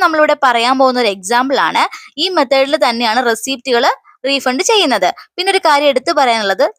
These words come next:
സെക്യൂരിറ്റി ഡെപ്പോസിറ്റ് ചെയ്ത പേയ്മെന്റുകൾ നമ്മൾ റീഫണ്ട് ചെയ്യേണ്ടത് മറ്റൊരു രീതിയിലാണ്. അത് നമുക്ക് വേറൊരു വീഡിയോയിലൂടെ നോക്കാം. അതിനു മുന്നേ വീഡിയോ കാണുന്നവർ ആരെങ്കിലും നമ്മുടെ ചാനൽ സബ്സ്ക്രൈബ് ചെയ്യാനുണ്ടെങ്കിൽ ഒന്ന് സബ്സ്ക്രൈബ് ചെയ്ത് സപ്പോർട്ട് ചെയ്തേക്കണേ. അപ്പോ നമുക്ക് വീഡിയോയിലേക്ക് കിടക്കാം.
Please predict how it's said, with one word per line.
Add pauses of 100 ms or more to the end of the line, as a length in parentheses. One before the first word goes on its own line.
(120)
സെക്യൂരിറ്റി
ഡെപ്പോസിറ്റ്
ചെയ്ത
പേയ്മെന്റുകൾ
നമ്മൾ (100)
റീഫണ്ട്
ചെയ്യേണ്ടത്
മറ്റൊരു
രീതിയിലാണ്.
അത്
നമുക്ക്
വേറൊരു
വീഡിയോയിലൂടെ
നോക്കാം. (1000)
അതിനു
മുന്നേ (220)
വീഡിയോ
കാണുന്നവർ
ആരെങ്കിലും
നമ്മുടെ
ചാനൽ
സബ്സ്ക്രൈബ്
ചെയ്യാനുണ്ടെങ്കിൽ (120)
ഒന്ന്
സബ്സ്ക്രൈബ്
ചെയ്ത്
സപ്പോർട്ട്
ചെയ്തേക്കണേ. (380)
അപ്പോ
നമുക്ക്
വീഡിയോയിലേക്ക്
കിടക്കാം.